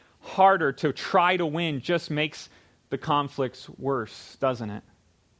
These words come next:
Our idea of we're, we're gonna try to hide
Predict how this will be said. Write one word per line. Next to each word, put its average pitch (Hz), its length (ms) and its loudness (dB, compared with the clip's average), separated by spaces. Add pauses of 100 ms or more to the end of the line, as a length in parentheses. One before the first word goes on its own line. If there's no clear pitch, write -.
(1120)
Our 185 140 8
idea 202 400 4
of 160 100 -2
we're, 202 180 6
we're 190 140 2
gonna 190 160 0
try 185 220 0
to 151 80 0
hide 156 720 0